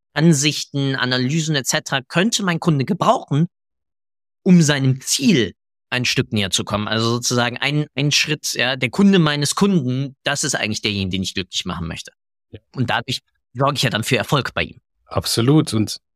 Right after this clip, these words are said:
Speaker 2: was heißt denn Kundenbegeisterung eigentlich? Das heißt ja, dass
Speaker 1: Mhm.
Speaker 2: ich, ähm,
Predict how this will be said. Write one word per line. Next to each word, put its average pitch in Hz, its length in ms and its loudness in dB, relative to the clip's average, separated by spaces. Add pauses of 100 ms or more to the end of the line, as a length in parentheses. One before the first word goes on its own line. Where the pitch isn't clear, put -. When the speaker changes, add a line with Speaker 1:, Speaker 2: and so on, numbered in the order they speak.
Speaker 2:
was - 220 -2
heißt 160 260 -4
denn 117 120 2
Kundenbegeisterung 98 960 -2
eigentlich? 85 420 -6
Das - 140 -4
heißt 107 220 0
ja, 135 60 2
dass 143 200 2
Speaker 1:
Mhm. 151 40 2
Speaker 2:
ich, 117 320 -4
ähm, 117 340 0